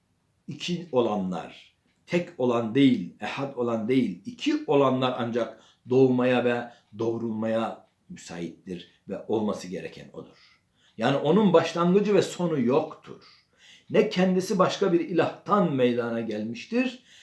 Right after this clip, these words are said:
ve ne de kendisinden başka bir ilah zuhur etmiştir. Ve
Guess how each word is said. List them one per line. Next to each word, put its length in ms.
ve 240
ne 140
de 140
kendisinden 840
başka 340
bir 260
ilah 400
zuhur 520
etmiştir. 1080
Ve 220